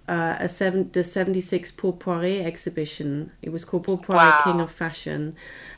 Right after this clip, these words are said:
Speaker 1: And that happened a few times through the history, that they, they were doing shows when people weren't actually that well known.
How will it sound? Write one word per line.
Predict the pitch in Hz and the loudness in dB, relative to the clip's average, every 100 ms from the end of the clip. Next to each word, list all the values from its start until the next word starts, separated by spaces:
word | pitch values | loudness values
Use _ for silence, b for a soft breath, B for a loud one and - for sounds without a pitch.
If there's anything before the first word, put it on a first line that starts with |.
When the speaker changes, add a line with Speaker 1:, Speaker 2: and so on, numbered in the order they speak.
| - | 0
Speaker 1:
And | 185 190 190 _ - | 2 2 -2 _ -4
that | 208 220 247 | 0 0 0
happened | 285 294 277 214 | -2 0 0 0
a | |
few | 202 - 214 226 | -6 -4 -4 -2
times | 220 214 196 - | -2 -4 -4 -6
through | 202 185 | -4 0
the | 180 | 0
history, | 180 175 180 170 | -2 -2 -2 -2
that | 160 - | -2 -2
they, | 170 170 - _ _ - | -2 -2 -6 _ _ -4
they | 180 | 0
were | 175 180 | 2 2
doing | 190 208 208 | 4 2 2
shows | 202 196 185 185 185 - - _ - | -2 0 0 0 -2 -14 -18 _ -14
when | 196 190 | 0 0
people | 180 196 190 175 | 2 0 0 2
weren't | 170 175 185 - | 2 2 0 -2
actually | 170 - 180 | -8 -2 -2
that | 170 - | 0 -2
well | 165 165 | -2 -2
known. | 160 160 180 254 339 | -2 -2 -2 -2 -4